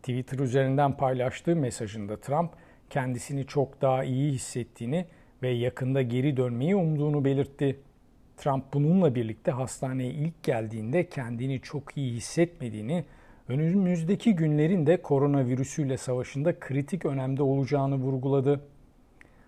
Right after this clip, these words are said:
Trump'ın sağlığı seçimle ilgili tartışmaları da gündeme getirdi. Seçimlere bir aydan daha az bir zaman kalmışken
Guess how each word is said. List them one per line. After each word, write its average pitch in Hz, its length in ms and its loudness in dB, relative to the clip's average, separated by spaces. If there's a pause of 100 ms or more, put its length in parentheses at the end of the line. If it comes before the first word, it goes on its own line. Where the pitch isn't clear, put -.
(140)
Trump'ın 127 460 0
sağlığı 139 540 2
seçimle 135 500 -2
ilgili 127 340 -2
tartışmaları 131 800 0
da 139 80 6
gündeme 131 440 2
getirdi. 131 500 2 (1400)
Seçimlere 131 680 -2
bir 123 120 0
aydan 127 440 4
daha 107 220 0
az 123 320 2
bir 123 100 -4
zaman 120 420 -2
kalmışken 147 760 -4